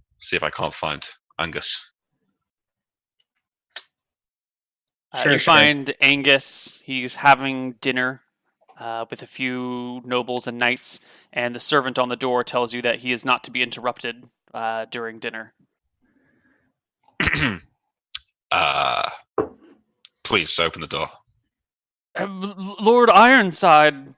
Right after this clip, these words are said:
Speaker 2: <clears throat> I mean, <clears throat> Lord, uh, Landslide in-, insisted that his, uh, dinner was to be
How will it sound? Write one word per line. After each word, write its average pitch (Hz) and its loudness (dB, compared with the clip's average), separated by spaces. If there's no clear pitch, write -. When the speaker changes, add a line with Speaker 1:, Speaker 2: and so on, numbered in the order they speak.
Speaker 2:
<clears throat> - -20
I 226 8
mean, 185 2
<clears throat> - -20
Lord, 185 6
uh, 151 8
Landslide 156 6
in-, 143 -6
insisted 165 -2
that 147 6
his, 143 -2
uh, 120 -6
dinner 165 -2
was 147 -2
to - -14
be 135 2